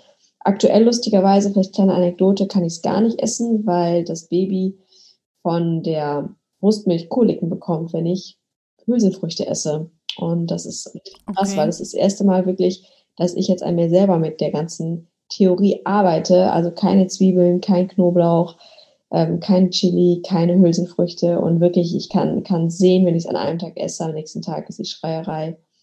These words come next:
Speaker 1: leider sehr groß, deswegen halte ich mich extrem genau da dran, das
Speaker 2: Krass.
Speaker 1: wirklich aktuell nicht zu essen. Ähm, ich bin wirklich gespannt, wie das sein wird, wenn ich's wieder einführe, weil ich bin wirklich momentan auf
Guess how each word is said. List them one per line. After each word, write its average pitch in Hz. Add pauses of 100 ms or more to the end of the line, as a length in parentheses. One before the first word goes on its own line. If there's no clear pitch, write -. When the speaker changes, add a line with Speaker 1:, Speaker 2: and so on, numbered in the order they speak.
(320)
Speaker 1:
leider 160
sehr 170
groß, 165
deswegen 170
halte 160
ich -
mich 156
extrem 156 (840)
genau 165
da 160
dran, 160 (360)
das -
Speaker 2:
Krass. -
Speaker 1:
wirklich 175
aktuell 147
nicht 170
zu -
essen. 190 (400)
Ähm, 165
ich 165
bin 220
wirklich 277
gespannt, 214
wie 220
das 180
sein 185
wird, 190
wenn 180
ich's 214
wieder 170
einführe, 220
weil 170
ich -
bin 180
wirklich 175
momentan 165
auf 175